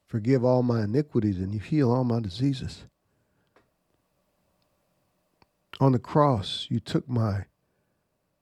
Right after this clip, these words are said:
all my sicknesses and diseases. The same time you took all my sins, you took all of my sicknesses.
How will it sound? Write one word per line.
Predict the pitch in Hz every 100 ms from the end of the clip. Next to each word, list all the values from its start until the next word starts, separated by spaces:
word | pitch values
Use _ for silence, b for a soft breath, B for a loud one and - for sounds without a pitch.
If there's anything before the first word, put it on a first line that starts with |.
| _ _ _
all | 127 151
my | 135 110
sicknesses | - 156 - 117 - 104
and | 113 104
diseases. | 98 - 135 113 95 98
The | 104
same | - 131 127
time | 123 123 123
you | 113
took | - 135
all | 135 127
my | 117 101
sins, | - 156 151 127
you | 123
took | - 117 120
all | 131 135
of | 139 123
my | 123
sicknesses. | 117 - - 104 - - -